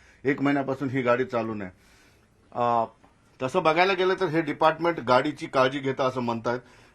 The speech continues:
कारण दोन तीन दिवसाला एकदा ही गाडी चालू करतात. आणि ती बॅटरी चार्ज करण्याचा प्रयत्न करतात. हा टेम्पररी,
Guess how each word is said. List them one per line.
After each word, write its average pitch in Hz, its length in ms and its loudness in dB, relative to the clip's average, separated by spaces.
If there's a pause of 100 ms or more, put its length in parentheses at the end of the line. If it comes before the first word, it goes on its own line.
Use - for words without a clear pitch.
कारण 127 260 0 (440)
दोन 127 240 -2
तीन 139 240 -6
दिवसाला 127 380 -2
एकदा 120 180 -2
ही 120 120 -4
गाडी 117 200 -2
चालू 120 320 -2
करतात. 107 380 -6 (500)
आणि 113 160 -4
ती 120 100 -2
बॅटरी 117 340 0
चार्ज 117 260 0
करण्याचा 113 360 -4
प्रयत्न 107 360 -8
करतात. 95 360 -10 (260)
हा 143 80 4
टेम्पररी, 135 600 -4